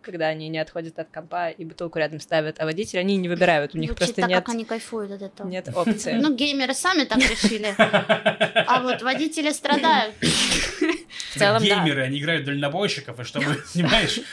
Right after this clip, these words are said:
Speaker 3: чтобы погрузиться в контекст, они писают в бутылку.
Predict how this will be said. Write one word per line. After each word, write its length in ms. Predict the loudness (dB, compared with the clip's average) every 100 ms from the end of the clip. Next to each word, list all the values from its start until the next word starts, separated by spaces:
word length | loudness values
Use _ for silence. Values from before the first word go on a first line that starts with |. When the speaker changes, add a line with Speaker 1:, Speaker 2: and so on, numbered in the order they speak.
| -10
Speaker 3:
чтобы 240 | -4 -4 4
погрузиться 760 | 4 4 -2 0 0 0 -4 -6
в 60 |
контекст, 580 | -4 -4 -4 -8 -8 -8
они 140 | -10
писают 380 | -10 -8 -6 -6
в 40 | -6
бутылку. 500 | -8 -4 -6 -6